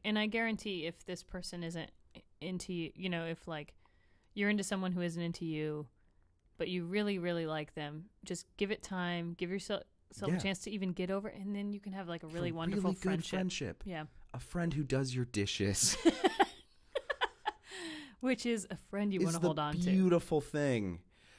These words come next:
Speaker 2: Uh, Jason also added a little, uh, P S, and it says, "This isn't for advice, but what's your favorite snack, candy or otherwise? I think we both have the same one."
Speaker 1: Do we really?
Speaker 2: Mine's popcorn.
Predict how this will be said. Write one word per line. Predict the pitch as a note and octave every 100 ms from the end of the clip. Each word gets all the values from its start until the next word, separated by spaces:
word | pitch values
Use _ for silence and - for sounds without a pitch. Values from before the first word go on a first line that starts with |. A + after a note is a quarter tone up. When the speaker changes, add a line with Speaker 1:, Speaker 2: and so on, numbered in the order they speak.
| - -
Speaker 2:
Uh, | A2 A2 G#2+
Jason | G#2 B2 C3+ - B2+
also | G#2+ G#2+ - A2 G2+ G2 F#2 -
added | G2+ F#2+ F2+
a |
little, | F#2 F#2 E2+ E2 E2 F2+
uh, | F2 E2 -
P | G2+ A2+
S, | C3+ G2 - - -
and | F#2+
it | F#2
says, | F#2+ F2
"This | G#2 A#2+
isn't | F#3 F3 A2
for | G2+
advice, | F2+ F2+ F#2 G2+ - - - -
but | F3
what's | B3+
your | A#3+
favorite | G#3+ G#3 F#3+
snack, | G#3+ G#3 D#3 - -
candy | C#3 C3+ C3
or |
otherwise? | C#3+ A#2 E2+ D#2+ -
I | G#2+
think | C3 C#3 -
we | C#3+
both | A#2+ G#2 G#2+ G#2+
have | - A2 G2+
the | G2+
same | - F#2 G2+ G#2+ G#2+
one." | F2 F#2 F#2 D3+ - - _ _ _ _ _ _ _ G3
Speaker 1:
Do | F3+ G#3
we | B3
really? | F#3 F#3 B3+ - _ _ _ _
Speaker 2:
Mine's | - G#2+ G2+
popcorn. | - E2 - - -